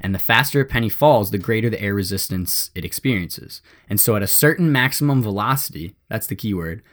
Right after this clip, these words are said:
maximum velocity of the penny, the drag force becomes equal and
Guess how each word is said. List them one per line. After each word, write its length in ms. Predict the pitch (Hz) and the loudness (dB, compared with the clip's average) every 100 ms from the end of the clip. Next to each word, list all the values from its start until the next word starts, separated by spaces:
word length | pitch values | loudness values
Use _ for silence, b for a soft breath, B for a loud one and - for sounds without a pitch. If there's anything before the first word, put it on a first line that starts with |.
| _ | _
maximum 640 | 98 98 95 - 110 101 | -2 0 0 -2 0 0
velocity 720 | 90 90 92 92 - 67 64 - b b b | -2 -2 -2 -4 -6 -10 -14 -16 b b b
of 140 | - 85 | -10 -10
the 80 | 80 | -10
penny, 400 | 85 80 78 80 b b | -8 -8 -10 -12 b b
the 80 | 98 | -6
drag 440 | 110 110 123 131 | -2 0 0 0
force 440 | - 107 87 87 - | 0 0 -2 -6 -8
becomes 380 | 85 87 82 - | -8 -6 -6 -6
equal 400 | 113 - 127 | -4 0 -2
and 100 | 107 | -2